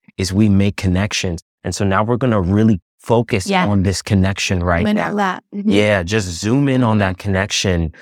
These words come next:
Speaker 1: And by doing so, I think it's, it's definitely something to be said.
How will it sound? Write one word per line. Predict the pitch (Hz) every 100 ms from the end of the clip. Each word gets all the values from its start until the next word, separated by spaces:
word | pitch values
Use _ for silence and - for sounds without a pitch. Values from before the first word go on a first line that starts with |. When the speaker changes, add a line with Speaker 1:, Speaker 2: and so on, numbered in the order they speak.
| - - _
Speaker 1:
And | 107 98
by | 95
doing | 92 110 117 110
so, | 110 95 - -
I | 104
think | - 123 -
it's, | 107 92 - - _ _ -
it's | 98 -
definitely | 123 - 123 113
something | 110 - 117 107 110
to | - 101
be | 92
said. | - - 101 90 76 73